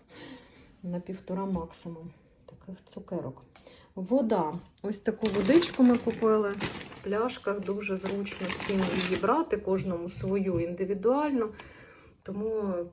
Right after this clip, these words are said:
купуємо. Значно вона трошки дорожча, ніж в великих пляшках, але, як я вже пояснила, нам такий формат зручніше. Можемо, як то кажуть, собі дозволити. Євро вісімдесят шість коштує дванадцять пляшечок по пів літра.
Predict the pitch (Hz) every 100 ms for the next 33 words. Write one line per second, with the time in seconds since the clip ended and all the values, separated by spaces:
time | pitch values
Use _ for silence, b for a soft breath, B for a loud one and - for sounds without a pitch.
0 | - - - 202 170 139 143 160 185 185
1 | - 180 170 - 185 185 196 190 180 -
2 | - - 208 202 - 185 175 190 185 -
3 | - 165 185 190 254 359 247 - 202 208
4 | - 185 - 165 180 214 - - - _
5 | _ _ _ - - - 180 196 196 185
6 | 170 165 175 214 208 175 170 185 175 190
7 | 190 - 190 180 175 - 202 - 247 269
8 | 294 220 214 B B B B - 190 190
9 | 190 185 185 185 - 180 180 190 - 185
10 | 185 - 175 185 165 202 214 185 160 151
11 | 165 165 170 170 170 240 233 208 190 202
12 | 220 208 208 - 202 - - 247 262 -
13 | 196 208 - 185 180 190 196 214 - 196
14 | - 175 196 226 220 - - - 165 -
15 | 190 175 156 - -